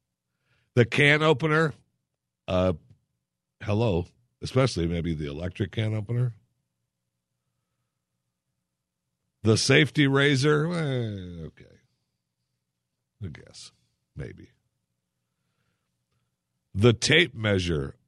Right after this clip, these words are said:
Uh, I mean, that's a gadget that has revolutionized the world, right?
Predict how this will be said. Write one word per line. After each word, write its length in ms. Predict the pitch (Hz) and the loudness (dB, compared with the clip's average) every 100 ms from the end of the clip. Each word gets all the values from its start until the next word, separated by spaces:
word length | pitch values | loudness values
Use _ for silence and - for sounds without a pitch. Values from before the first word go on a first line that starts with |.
| _ _ | _ _
Uh, 220 | 101 95 | 0 0
I 20 | |
mean, 180 | 98 101 | 0 0
that's 200 | 107 113 | -2 0
a 60 | 123 | 0
gadget 480 | 113 120 107 98 - | 2 2 2 -2 0
that 240 | 101 85 | -2 0
has 380 | 101 95 82 - | -4 -4 -4 -8
revolutionized 880 | 98 95 90 90 85 98 82 82 71 | -2 -2 0 -2 -2 -4 -6 -6 -6
the 80 | 82 | -6
world, 360 | 80 78 78 69 | -4 -4 -6 -8
right? 280 | 82 90 | -8 -8